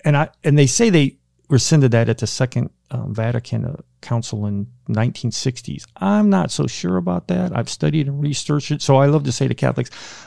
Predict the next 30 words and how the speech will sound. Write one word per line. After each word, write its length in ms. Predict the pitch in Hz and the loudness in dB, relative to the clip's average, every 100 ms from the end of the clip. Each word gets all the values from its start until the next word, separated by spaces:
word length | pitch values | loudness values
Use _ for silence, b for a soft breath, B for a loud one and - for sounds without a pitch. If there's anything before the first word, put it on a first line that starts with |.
| B | B
"It's 220 | 143 127 | 0 2
not 180 | 165 208 | 0 0
that 100 | 247 | 0
I 40 | 220 | 0
reject 400 | 139 123 110 165 | 2 0 0 2
you. 120 | 180 | 2
It's 140 | 117 | 2
that 140 | 123 131 | 0 4
you 180 | 127 | 6
won't 180 | 202 175 | 6 6
accept 380 | 120 - 123 - | 2 0 -4 0
my 240 | 110 143 185 _ | 0 0 -2 _
faith 360 | - 104 101 - | -2 -2 -4 -10
that 260 | - 113 110 | -6 -4 -2
I 140 | 127 131 | 0 2
am 160 | 127 | 2
a 60 | 117 | 2
believer, 400 | 104 107 110 117 | 0 0 2 2
and 80 | 117 | 2
I 60 | 123 | 4
believe 260 | 131 120 | 4 4
in 80 | 113 | 2
the 100 | 104 | 0
essentials 440 | 95 - 117 113 | -2 0 -2 -2
of 100 | 107 - | -4 -4
faith 220 | 107 107 | -4 -4
that 140 | 113 | -4
you 180 | 117 127 | 0 0
believe 320 | 123 101 104 | 0 -2 -2
in." 260 | 117 107 | -2 -2